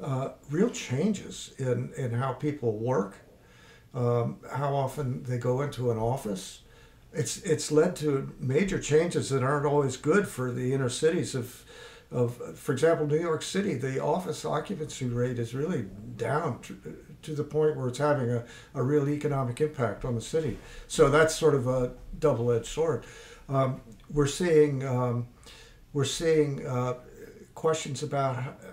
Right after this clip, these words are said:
how important is it for a person to actually travel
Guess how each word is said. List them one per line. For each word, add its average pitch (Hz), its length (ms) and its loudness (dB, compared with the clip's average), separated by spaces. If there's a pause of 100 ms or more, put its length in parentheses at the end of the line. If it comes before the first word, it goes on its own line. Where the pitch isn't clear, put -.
(220)
how 170 440 0
important 175 440 -2
is 135 140 -2
it 147 100 -2
for 139 180 -2
a - 40 -6
person 156 480 -2
to 143 160 -6
actually 139 440 -2
travel 151 680 2